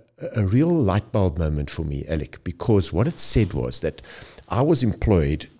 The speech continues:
to do a job, and that job demanded loyalty to my president, to the head of state. But long before I was called on to be loyal to him, he was loyal to me. He didn't have to do that.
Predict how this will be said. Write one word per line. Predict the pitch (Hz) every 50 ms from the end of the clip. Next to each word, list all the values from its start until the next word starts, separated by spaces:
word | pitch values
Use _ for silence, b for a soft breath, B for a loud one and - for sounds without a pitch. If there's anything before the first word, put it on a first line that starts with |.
| _ -
to | - 98
do | 82 85 90 82
a | 76
job, | 67 - - 80 69 67 65 - - - _ _ -
and | - 87 76
that | 92 107 101 -
job | - 90 80 78
demanded | 90 82 76 78 80 82 78 76 73
loyalty | 76 73 73 78 80 76 73 - - 78 65 58 - _ -
to | - - 85 73
my | 73 67 73 73 71 65
president, | - - - 87 73 73 69 - 52 50 -
to | - 65
the | - 60
head | 58 71 73
of | 71 71
state. | - - - - 73 - - - - - b b b b b b b
But | - - -
long | 101 120 156 165
before | 165 147 - - 143 127 - - -
I | 101 104 113 123
was | 123 143 117 -
called | - - - 104 87 82 78
on | 64 60 60 - - _ _ _ _ _
to | - 107 87
be | 90 92 87
loyal | 90 85 90 92 87 82
to | - - 73
him, | 71 107 101 71 53 - -
he | - - 131 131
was | 113 104 98 - -
loyal | 87 85 87 82
to | - - -
me. | 80 95 104 - - _ _ _ _ _ _ _ _ _ _ _
He | _ - -
didn't | 160 202 196 196 185
have | 196 190 -
to | - 277
do | - 98 -
that. | - - - -